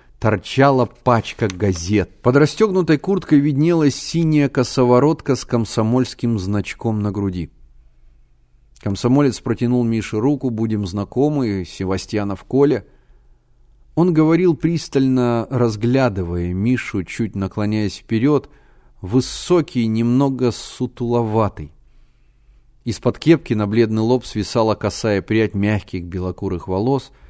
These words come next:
Глаза у него были серые, усталые и, как показалось Мише, очень умные. «Товарищ Севастьянов посмотрит спектакль», — сказала Валя,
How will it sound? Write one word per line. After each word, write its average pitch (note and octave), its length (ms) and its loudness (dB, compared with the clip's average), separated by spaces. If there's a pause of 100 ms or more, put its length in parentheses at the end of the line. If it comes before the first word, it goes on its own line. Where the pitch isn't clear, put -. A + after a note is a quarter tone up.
(640)
Глаза D3 320 6
у E3+ 60 2
него D#3+ 180 6
были C#3+ 320 6
серые, C3+ 640 4
усталые A#2 840 2
и, G#2+ 160 -6
как - 260 -2
показалось G2+ 640 -2
Мише, A#2+ 540 0 (200)
очень A#2 460 -2
умные. E2 420 -6 (1040)
«Товарищ A#2 640 2
Севастьянов A#2 800 -2
посмотрит G#2+ 560 -6
спектакль», — A#2+ 540 -2
сказала F#2 460 -2
Валя, F2 340 -2